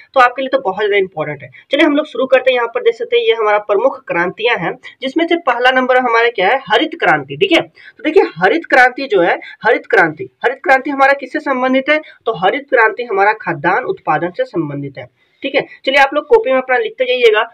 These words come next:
और याद करते जाइएगा। चलिए हम लोग देख लेते हैं यहाँ पर एक नंबर हमारा क्या? हरित क्रांति। हरित क्रांति हमारे किससे संबंधित है? तो खाद्यान्न उत्पादन से संबंधित है।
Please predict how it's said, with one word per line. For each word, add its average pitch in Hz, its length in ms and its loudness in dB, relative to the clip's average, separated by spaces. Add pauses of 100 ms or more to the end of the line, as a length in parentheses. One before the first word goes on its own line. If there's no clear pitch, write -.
(140)
और 190 80 2
याद 185 280 4 (100)
करते 175 300 -4
जाइएगा। 147 560 -8 (180)
चलिए 247 160 2
हम 269 80 2
लोग 269 100 8
देख 254 120 6
लेते 269 220 4
हैं 277 80 4
यहाँ 262 140 4
पर 254 80 2
एक 254 120 0
नंबर 262 160 0
हमारा 269 180 2
क्या? 311 140 -2
हरित 339 280 -4
क्रांति। 466 300 4 (260)
हरित 262 180 0
क्रांति 262 260 0
हमारे 254 200 0
किससे 247 260 -2
संबंधित 254 400 -4
है? 302 140 0 (200)
तो 220 60 -6
खाद्यान्न 175 500 -4
उत्पादन 156 500 -6
से 226 120 -4
संबंधित 147 500 -6
है। - 320 -6